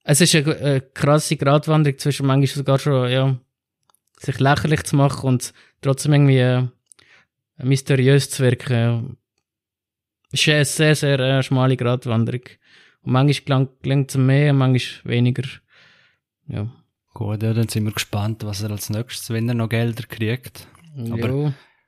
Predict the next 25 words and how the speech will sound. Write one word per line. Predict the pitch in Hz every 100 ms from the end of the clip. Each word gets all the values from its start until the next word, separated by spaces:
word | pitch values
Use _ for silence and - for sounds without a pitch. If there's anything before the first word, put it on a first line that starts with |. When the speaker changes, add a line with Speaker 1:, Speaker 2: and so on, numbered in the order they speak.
| _
Speaker 2:
können | - 123
wir | 120
vorstellen, | 135 135 - 127 123
dass | 117 -
der | 117
vielleicht | 110 107 -
gar | 117
nicht | 131 -
so | 123
wenig | 120 120 -
gehen | 110 110
schauen, | 104 107 127 135 113
weil, | 101 101 - _ _ _ _ -
ja, | 107 117
was | 110
läuft | 113 104 -
sonst | 131 -
gerade | 143 131
im | 127
Kino? | 127 110 107 _ _ _ _ 120
Ausser | 110 117
Fast | 104 - 113 -
and | 113
Furious | 120 117 117 -
wahrscheinlich | 110 - 104 104